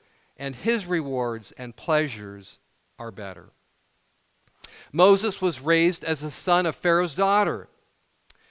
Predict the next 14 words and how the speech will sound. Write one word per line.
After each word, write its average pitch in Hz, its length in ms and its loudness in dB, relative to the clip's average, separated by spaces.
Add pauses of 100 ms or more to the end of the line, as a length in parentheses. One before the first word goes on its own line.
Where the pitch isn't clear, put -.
(240)
This 196 280 2
woman 196 460 4
was 151 160 -4
probably 170 880 -2 (880)
Hatshepsut, 190 840 -2 (840)
who 185 200 0
eventually 208 680 0
became 170 460 -4
the 139 260 -4
only 233 460 0
woman 160 480 -2
pharaoh 127 800 -2 (260)
in 127 140 -12
Egypt. 127 680 -14